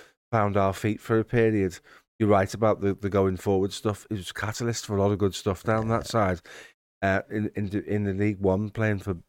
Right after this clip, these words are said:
Speaker 1: for Bolton last season, player of the season.
Speaker 2: It's a massive step up, a
Speaker 1: Yeah.
Speaker 2: massive, massive step up. And as I say, this Fulham side today, we had no fear.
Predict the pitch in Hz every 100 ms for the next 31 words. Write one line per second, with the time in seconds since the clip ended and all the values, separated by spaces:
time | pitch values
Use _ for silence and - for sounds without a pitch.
0 | - 90 95 92 92 101 95 - 95 95
1 | 104 98 - _ _ _ 95 92 90 90
2 | 98 90 92 101 - 139 135 208 - -
3 | - - 139 - - 113 123 147 143 113
4 | 104 95 95 95 92 95 95 101 90 92
5 | - - - 139 135 104 110 131 123 110
6 | 90 92 95 98 - 92 92 90 - -
7 | - - 95 107 131 117 98 92 87